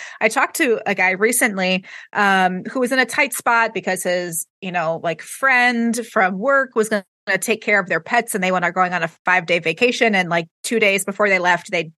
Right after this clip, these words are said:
dropped out on them. Um, and so he was really in a pinch trying to find somebody. And I, he was asking about overnight pet care. And I was like, "You know, here's the deal. We don't normally do it. Um,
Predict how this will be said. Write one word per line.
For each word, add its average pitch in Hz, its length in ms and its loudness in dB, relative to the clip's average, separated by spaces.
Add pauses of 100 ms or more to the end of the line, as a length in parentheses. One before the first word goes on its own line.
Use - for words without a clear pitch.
dropped 160 300 0
out 120 180 2
on 143 160 0
them. 123 220 -2 (480)
Um, 196 320 2
and 185 80 -6
so 202 80 0
he 226 100 0
was 247 160 -2
really 208 240 2
in 196 80 0
a 180 60 0
pinch 180 320 -4
trying 196 160 0
to 180 60 0
find 190 240 0
somebody. 170 460 0 (380)
And 196 180 0
I, 185 220 2
he 202 120 0
was 202 140 -2 (140)
asking 214 300 -2
about 202 180 2
overnight 185 400 0
pet 233 200 -2
care. 214 260 2
And 185 60 -2
I 185 40 -2
was 185 80 -6
like, 190 120 -4
"You 220 60 -2
know, 233 140 0
here's 220 220 0
the 233 80 -8
deal. 160 240 -2
We 175 80 -4
don't 180 180 -2
normally 202 320 0
do 180 220 0
it. 180 200 2 (360)
Um, 180 600 2